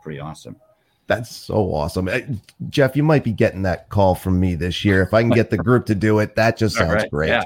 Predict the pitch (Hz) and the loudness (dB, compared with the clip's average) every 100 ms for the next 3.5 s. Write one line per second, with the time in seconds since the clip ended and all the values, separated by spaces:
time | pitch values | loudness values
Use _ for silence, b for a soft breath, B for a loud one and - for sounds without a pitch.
0 | B B 180 180 B - 127 131 131 127 | B B -12 -12 B 2 6 8 6 4
1 | - _ - 254 113 - b b _ 180 | -4 _ 0 0 0 -6 b b _ 0
2 | 247 214 - 202 - 196 165 151 233 226 | 2 0 2 2 4 2 2 2 0 2
3 | 147 120 165 147 139 | 2 2 2 2 0